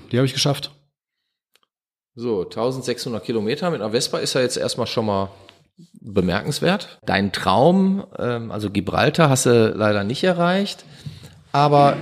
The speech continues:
Speaker 2: ich sag mal so, das, das ist natürlich schade, so, aber bist du denn darüber jetzt todtraurig oder wie muss ich mir das vorstellen bei dir?
Speaker 1: Laut Reiseplanung wäre ich vor drei Tagen bei herrlichem Wetter in Gibraltar eingefahren.
Speaker 2: Ja.
Speaker 1: Das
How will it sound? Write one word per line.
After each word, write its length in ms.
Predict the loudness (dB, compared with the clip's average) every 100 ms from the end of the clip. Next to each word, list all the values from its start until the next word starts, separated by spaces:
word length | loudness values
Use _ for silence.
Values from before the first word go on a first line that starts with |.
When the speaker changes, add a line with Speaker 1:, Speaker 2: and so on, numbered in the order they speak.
| -6
Speaker 2:
ich 140 | -4
sag 120 | -2 0
mal 120 | 2
so, 300 | 4 4 2
das, 400 | -2 -4 -4 0
das 140 | 0
ist 40 | 0
natürlich 420 | 0 2 0 0
schade, 540 | 0 4 4 4 2 -6 -18 -12
so, 380 | -4 0 2 0
aber 320 | 0 -2 -4 -16 -20 -20 -4
bist 200 | 0 2
du 40 |
denn 260 | 4 2 4
darüber 460 | 0 2 0 2 4
jetzt 720 | 4 2 -2 -4 -6 -14 _ -20 -4
todtraurig 840 | -2 -2 -4 -2 0 2 2 2
oder 420 | 4 4 4 2 -4 -10 -4
wie 160 | -2
muss 160 | 0 -2
ich 40 |
mir 80 | -4
das 140 | -4
vorstellen 440 | -4 -6 -4 -6 -6
bei 120 | -6
dir? 200 | -8 -10 -14 _ _ _ _ _ -20 -20 -20 -20 _ _ _
Speaker 1:
Laut 240 | 2 2
Reiseplanung 560 | 4 2 2 2 4 6
wäre 120 | 4
ich 100 | 4
vor 140 | 2 0
drei 240 | 2 0
Tagen 420 | 2 2 4 2
bei 160 | 2 4
herrlichem 400 | 4 2 2 0
Wetter 200 | 0 0
in 100 | 0
Gibraltar 420 | 0 0 0 -2
eingefahren. 720 | -2 -2 -2 -4 -4 -4 -4 -12 _ -12
Speaker 2:
Ja. 220 | -10 -12 _ -6
Speaker 1:
Das 600 | -2 0 -2 -6 -12